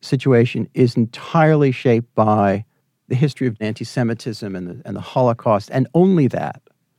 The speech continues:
then it's very hard to accommodate other facts, like the way settlers and the Israeli government harass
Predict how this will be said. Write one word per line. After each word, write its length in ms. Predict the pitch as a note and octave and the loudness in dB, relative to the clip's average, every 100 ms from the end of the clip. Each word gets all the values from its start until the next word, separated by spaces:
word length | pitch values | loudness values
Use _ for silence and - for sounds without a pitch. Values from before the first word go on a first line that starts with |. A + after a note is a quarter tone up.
| _ | _
then 180 | B2 C#3+ | 0 2
it's 120 | C3+ | 2
very 280 | A#2+ D3+ E3 | 2 2 2
hard 260 | D3 C3+ B2+ | 2 0 0
to 100 | C3 | -4
accommodate 600 | A2+ B2 A2+ G#2+ G#2+ - - _ - | -4 -2 -2 0 -2 -4 -8 _ 0
other 180 | F3+ C3+ | 0 0
facts, 640 | G#2 D2+ - - - - _ _ - | -2 -4 -8 -18 -20 -20 _ _ -6
like 240 | G2+ F#2 | -6 -4
the 100 | G#2 | -4
way 220 | F2+ F#2 | -4 -6
settlers 800 | F2+ - A#2+ - A2 G2 F2+ - _ _ - | -8 -2 -2 0 -2 -2 -6 -14 _ _ -4
and 240 | A2+ C3 | 0 2
the 100 | B2+ | 4
Israeli 380 | A#2+ A2 G#2+ G#2 | 2 0 0 -2
government 500 | G2+ G2+ F#2+ F#2+ - - | -2 -4 -4 -6 -8 -12
harass 760 | - G2 G2 G2+ G2+ - - | -6 -2 0 0 -2 -6 -16